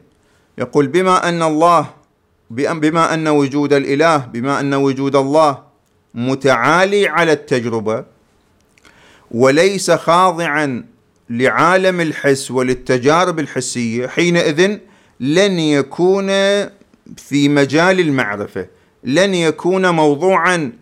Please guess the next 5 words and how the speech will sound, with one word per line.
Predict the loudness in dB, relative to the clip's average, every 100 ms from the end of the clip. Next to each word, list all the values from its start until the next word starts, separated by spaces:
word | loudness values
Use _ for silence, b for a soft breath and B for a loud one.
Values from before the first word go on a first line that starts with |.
| _ _ 0
للمعرفة، | 2 2 -2 -6 -10 -16 _ _ _ _ -2
وإنما | 0 0 0 0 0 0 -2 -10 _ _ _ _ _ _ _ b b b b
هو | 0 2
موضوع | 2 2 2 0 -4 -4
للإيمان | -2 -2 -2 -4 -4